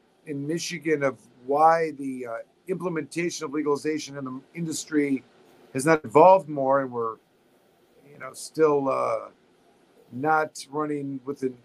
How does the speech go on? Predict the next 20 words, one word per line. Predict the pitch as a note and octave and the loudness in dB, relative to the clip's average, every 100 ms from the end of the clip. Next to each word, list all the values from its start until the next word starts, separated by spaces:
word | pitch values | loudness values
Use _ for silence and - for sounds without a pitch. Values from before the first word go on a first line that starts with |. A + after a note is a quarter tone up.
| _ | _
organically | C#3 A#2+ D3 D#3+ D#3 D#3 | -4 0 2 2 2 -2
developing | C3+ B2+ D3 C#3+ C#3 | -2 0 0 0 -4
economy | B2+ - E3+ D#3 C#3 | -8 -6 -6 -6 -8
is | B2+ | -10
because | C3+ - D#3 | -12 -4 -4
of | C#3 B2+ _ _ _ _ _ _ - - | -2 -8 _ _ _ _ _ _ -20 -14
the, | C#3 B2+ | -10 -8
the, | C3 B2+ | -10 -10
the | B2+ A#2 - | -10 -10 -2
depth | E3 F3+ - | 4 4 4
of | D3+ | 0
the | A#2+ C3 - | 0 -6 -8
restrictions | C3+ B2+ - - E3 - D#3 D3 C#3 D3+ | -10 -8 -10 -6 -6 -6 -8 -8 -10 -8
and | C#3+ | 0
regulations, | D3 C3 C#3 E3 E3 C3 B2+ C#3 - _ _ - _ _ _ _ _ _ - | 2 2 4 4 4 -4 -10 -16 -20 _ _ -20 _ _ _ _ _ _ 2
or | F#3 G3+ | 6 6
said | - F#3+ E3+ | 4 0 0
another | E3+ F3+ | 0 0
way, | E3+ D#3+ | 2 2
the, | D3 C#3 | 4 0